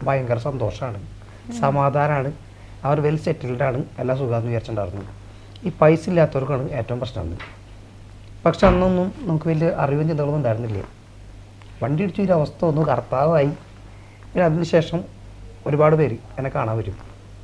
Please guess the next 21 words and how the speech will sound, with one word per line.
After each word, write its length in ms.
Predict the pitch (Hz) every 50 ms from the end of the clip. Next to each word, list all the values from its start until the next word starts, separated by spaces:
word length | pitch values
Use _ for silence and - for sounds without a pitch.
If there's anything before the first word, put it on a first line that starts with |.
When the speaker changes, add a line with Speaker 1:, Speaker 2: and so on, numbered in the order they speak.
| - - - - - -
Speaker 1:
അവർ 200 | 135 135 139 143
കാണാനും 320 | 151 143 139 135 131 139
സംസാരിക്കാനും 720 | 139 - 151 131 - 139 131 123 - - 135 127 127 139 127 - - - - - - - - - -
പ്രാർത്ഥന 320 | - 147 135 131 - 143 120
സഹായം 360 | - 135 131 127 135 151 151 -
പല 140 | 131 127 139
കാര്യങ്ങളും 300 | 143 139 127 123 135 131
പറഞ്ഞ് 200 | 135 123 135 139
വരാറുണ്ട്. 420 | 135 113 107 107 107 104 98 95 92 - - - - - - - - - - - - - - - - 92
അപ്പോഴല്ല 400 | 90 - - - 123 139 131 139
മനസ്സിലാവുന്നത് 580 | 147 156 143 - 120 135 143 147 147 147 151 127 113 110 - - - - - - - - - -
ഈ 40 | - - 147
പൈസ 220 | 127 131 - -
ഉണ്ടെന്ന് 200 | 156 147 143 156
പറയണവരൊക്കെ 560 | 160 156 147 143 143 143 - - 147 147 151 - - - - - - - - - -
നടക്കണമെന്ന് 460 | 147 139 139 139 - 135 127 127 131
മാത്രമേ 320 | 143 151 147 139 - 143 139
ഉള്ളൂ, 180 | 139 123 113 - - - -
ശരിക്കും 280 | 131 117 117 - 123
മരിച്ച 200 | 143 131 110 -
പോലെ. 360 | 123 131 135 123 123 107 95